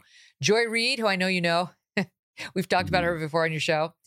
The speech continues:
Speaker 1: She went on our
Speaker 2: Seriously,
Speaker 1: other
Speaker 2: this
Speaker 1: favorite, The
Speaker 2: Sherlock.
Speaker 1: View. I mean, come on, it's a clash of both of our favorite targets. <laughs> She went on The
Speaker 2: Let's
Speaker 1: View.
Speaker 2: go.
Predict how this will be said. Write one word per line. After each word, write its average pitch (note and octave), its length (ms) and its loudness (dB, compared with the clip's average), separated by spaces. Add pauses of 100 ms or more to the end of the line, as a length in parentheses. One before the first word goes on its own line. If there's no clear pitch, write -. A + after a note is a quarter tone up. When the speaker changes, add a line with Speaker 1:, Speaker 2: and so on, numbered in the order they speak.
(420)
Speaker 1:
She - 240 0
went - 160 6
on - 180 4
our - 40 0
Speaker 2:
Seriously, G3+ 160 2
Speaker 1:
other F#3 120 2
Speaker 2:
this B2+ 80 -2
Speaker 1:
favorite, G#3 260 2
The G3 140 -2
Speaker 2:
Sherlock. D#3+ 80 -4
Speaker 1:
View. G3+ 420 0
I A#3+ 80 2
mean, A#3+ 100 0
come C#4 140 0
on, C4+ 80 4
it's A3+ 100 -4
a A3+ 60 -2
clash C4 420 0
of A3 100 -8
both B3+ 220 2
of A#3+ 80 -2
our G#3+ 200 2
favorite A3+ 560 -2
targets. A3 720 -2
<laughs> - 40 -20 (140)
She - 200 0
went A#3+ 160 -8
on A3+ 140 -2
The A3 160 -2
Speaker 2:
Let's D#3 180 4
Speaker 1:
View. E3 100 0
Speaker 2:
go. C3+ 220 0